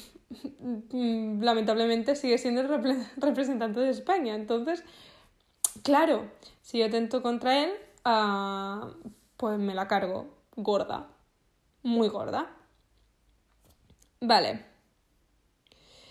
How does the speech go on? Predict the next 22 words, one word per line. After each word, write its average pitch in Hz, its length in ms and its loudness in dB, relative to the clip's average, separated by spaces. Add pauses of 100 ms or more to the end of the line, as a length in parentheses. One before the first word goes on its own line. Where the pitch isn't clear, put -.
(440)
Bueno, 269 340 6
y 285 180 8
ahora, 294 560 6
pues, 262 200 2
entraríamos 240 600 2
ya 262 220 4
a 269 40 2
matizar 240 680 2
a 208 260 4
los 214 300 -4
derechos 226 460 -2
que 240 200 -4
sí 220 200 -4
que 226 200 -6
entran 220 840 -4
en 214 260 2
lo 196 100 0
que 208 80 -4
es 208 60 -4
la 208 100 0
comunicación 214 440 -4
audiovisual. 247 600 -2